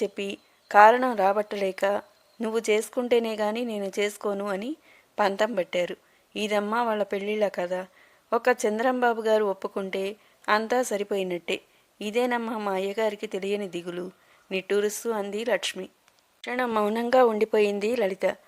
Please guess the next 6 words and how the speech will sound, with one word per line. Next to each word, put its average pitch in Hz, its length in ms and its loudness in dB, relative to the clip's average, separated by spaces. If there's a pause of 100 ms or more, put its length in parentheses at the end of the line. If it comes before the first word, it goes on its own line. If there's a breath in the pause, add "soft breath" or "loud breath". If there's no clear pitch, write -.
(260 soft breath)
ఆమెనే 247 420 6
పరిశీలనగా 240 640 2
చూస్తున్న 220 520 0
లక్ష్మి, 196 560 -2 (420 soft breath)
"ఏమిటో 226 360 4
టీచరమ్మా, 196 680 0